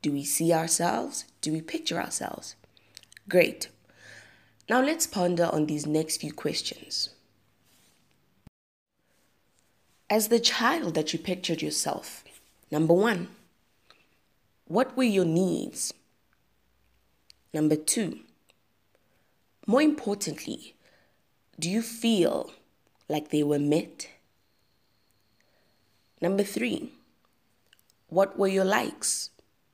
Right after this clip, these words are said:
Number four, more importantly,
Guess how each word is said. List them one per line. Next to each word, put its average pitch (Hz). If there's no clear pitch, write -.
Number 160
four, -
more 208
importantly, -